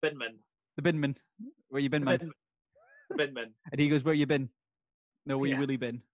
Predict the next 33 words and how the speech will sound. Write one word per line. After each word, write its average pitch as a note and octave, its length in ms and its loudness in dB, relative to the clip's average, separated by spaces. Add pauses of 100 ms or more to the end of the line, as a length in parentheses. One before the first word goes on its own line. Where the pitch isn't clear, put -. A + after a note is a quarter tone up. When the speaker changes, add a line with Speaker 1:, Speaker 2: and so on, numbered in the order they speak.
(720)
Speaker 1:
Bin B2+ 160 -2
man. A2 180 -4
Is - 80 -10
he C#3+ 80 -4
friends D3+ 300 -2
with D3+ 140 2
Iron D#3 260 2
Man C#3 160 -4
and C#3 120 -2
Ant D#3 220 -4
Man? A2 160 -16 (220)
Speaker 2:
<laughs> - 200 -12
Ant A3+ 320 -4
Man G#3 220 -2
and G3 180 -6 (300)
Iron - 340 -8
Man F3 140 -4 (320)
and - 80 -6
Speaker 1:
Iron, E3 80 0
Speaker 2:
Thorman. D#3 300 0
Speaker 1:
Iron E3+ 180 2
Man, E3 100 -6 (560)
Iron D3 200 -2
Man C#3+ 140 -6
and C#3+ 80 -6
Ant D3 260 -2
Man. A#2+ 160 -16
Speaker 2:
Oh D3 380 2
man, C3+ 260 0
how F3+ 140 0
have G3 60 0
you G3 80 2
been? D#3+ 240 2